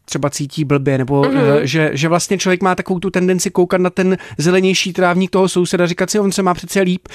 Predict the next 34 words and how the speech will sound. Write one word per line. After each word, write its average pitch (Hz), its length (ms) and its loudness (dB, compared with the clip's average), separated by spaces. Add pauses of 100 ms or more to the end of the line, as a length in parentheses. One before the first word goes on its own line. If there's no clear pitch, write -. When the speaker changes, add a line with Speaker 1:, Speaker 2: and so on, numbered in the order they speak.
(200)
Speaker 1:
A 156 60 -2
v 139 40 -4
té 208 100 -4
knize 196 340 0
právě, 185 300 0
protože 180 320 -4
tam 185 140 0
vystupují 175 380 0
tři 160 200 -2
postavy, 170 440 -2
tak - 220 -6
se - 100 -6
vlastně 170 280 -2
strašně 165 300 -4
často 254 200 2
Speaker 2:
Mhm. 226 80 2
Speaker 1:
ukazuje, 175 320 0
všichni 175 280 -4
máme 123 220 0
stejný 127 280 -4
problémy, 127 380 -2
nebo 139 140 -2
máme 165 260 2
různý 170 320 2
problém, 151 400 0
všichni 156 240 -2
Speaker 2:
Jo. 220 60 2
Speaker 1:
se 175 80 0
za 156 80 -2
něco 156 180 -4
stydíme 147 320 -6
a 135 40 -8
tak 160 120 -8
dále. 147 160 0